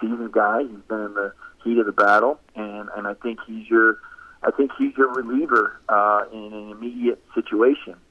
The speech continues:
Um, you know, if, if, uh, something unforeseen and very unfortunate were to happen in, ter-, in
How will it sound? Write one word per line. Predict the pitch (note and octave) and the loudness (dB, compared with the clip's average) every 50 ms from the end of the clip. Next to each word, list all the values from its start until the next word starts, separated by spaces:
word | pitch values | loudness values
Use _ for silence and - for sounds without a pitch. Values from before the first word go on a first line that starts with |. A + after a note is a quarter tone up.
| _ _ _ - _ _ _ _ | _ _ _ -20 _ _ _ _
Um, | - G#2+ G#2 G#2 G2+ G2 G2 F#2+ - - _ | 0 2 2 2 2 0 -2 -4 -10 -16 _
you | A#2 | -8
know, | A2+ A2 | -6 -4
if, | A2 A#2 A#2+ A#2+ - | 0 0 -2 -2 -2
if, | - A#2+ A#2+ A2+ - - - | -2 -4 -4 -4 -6 -4 0
uh, | G#2+ G2+ G2 G2 - - | 0 2 2 0 -2 -2
something | A#2 A#2 - A#2+ G#2 | -4 -4 -4 -6 -4
unforeseen | G#2+ A2+ A#2 A#2 A#2 - - G#2 G#2 - _ B2 A#2+ B2 A#2+ B2 B2+ C#3 - - _ | -2 -2 -2 -2 -4 -6 -6 -6 -6 -4 _ -6 -6 -4 -4 -6 -6 -8 -10 -12 _
and | - A2 G2+ G2+ G#2 G#2 - | -4 -4 -2 -4 -6 -2 2
very | A2 A2 A2+ A2+ | 2 4 4 4
unfortunate | A2 G#2+ - - A2 G#2+ - - - | 2 0 2 0 0 0 0 -6 -8
were | - G2+ | -6 -6
to | G2+ | -4
happen | G#2+ G#2+ G2+ - - G#2+ G#2+ | -2 -2 -2 -2 -2 -12 -16
in, | G#2 | -16
ter-, | - - G2+ F#2 F2+ F#2 - | -12 -10 -10 -8 -8 -8 -10
in | - | -10